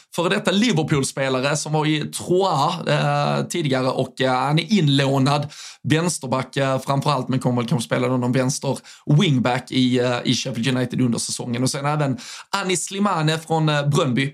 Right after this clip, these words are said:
Noll koll på honom, eh, så det ska bli intressant att följa hur viktig han eventuellt blir. Men, eh, en mittfältare, och, eh,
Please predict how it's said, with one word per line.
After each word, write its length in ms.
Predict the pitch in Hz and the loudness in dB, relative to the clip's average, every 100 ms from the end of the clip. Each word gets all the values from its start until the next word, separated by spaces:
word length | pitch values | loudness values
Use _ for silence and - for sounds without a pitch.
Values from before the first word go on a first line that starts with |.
| - | 0
Noll 380 | 165 226 208 196 | 2 4 4 0
koll 240 | - 165 | 0 0
på 120 | 127 | 2
honom, 240 | 147 170 143 156 156 | 0 2 2 0 0
eh, 260 | 139 139 139 | 0 0 -2
så 140 | - | -2
det 80 | 147 | -4
ska 120 | - | -4
bli 220 | 147 147 - - - - - | 0 -2 -2 -14 -14 -14 0
intressant 640 | 196 175 151 180 - 160 123 | 2 4 2 -2 -6 -4 -4
att 100 | 139 | -2
följa 280 | 160 135 120 | 0 0 2
hur 260 | 147 131 - | 2 0 0
viktig 580 | 151 127 185 - - 139 | 0 2 2 0 -6 -2
han 180 | 143 156 | 0 2
eventuellt 560 | - 135 123 127 117 - | 0 0 0 -2 -2 -4
blir. 420 | 135 135 135 147 | 0 2 2 0
Men, 300 | - 139 139 | 0 0 2
eh, 220 | 139 143 131 - - | 0 0 -4 -8 -6
en 160 | - 185 | 0 2
mittfältare, 760 | 214 226 170 147 147 143 151 151 | 2 0 0 -2 0 0 0 0
och, 300 | 143 143 - | -2 -2 0
eh, 180 | 143 | 0